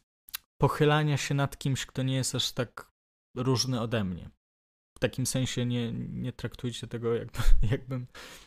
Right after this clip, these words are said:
się, się tak mocno utożsamiał z tym bohaterem, tylko, mm, czy nie ma właśnie klasizmu w tym moim uczuciu wzruszenia?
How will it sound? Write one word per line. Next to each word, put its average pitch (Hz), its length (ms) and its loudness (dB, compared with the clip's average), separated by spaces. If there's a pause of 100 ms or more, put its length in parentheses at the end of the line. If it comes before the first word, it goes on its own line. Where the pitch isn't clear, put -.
(240)
się, 123 320 -4
się - 140 -10
tak - 180 -4
mocno 170 280 0
utożsamiał 123 500 -2
z - 80 -10
tym 120 140 -6
bohaterem, 123 480 -4
tylko, 131 460 -4 (520)
mm, 120 360 -8 (200)
czy - 140 -2
nie 156 120 6
ma 160 120 0
właśnie 147 340 0
klasizmu 143 520 -2
w - 60 -6
tym 131 160 -6
moim 135 240 -2
uczuciu - 360 -8
wzruszenia? 117 640 -2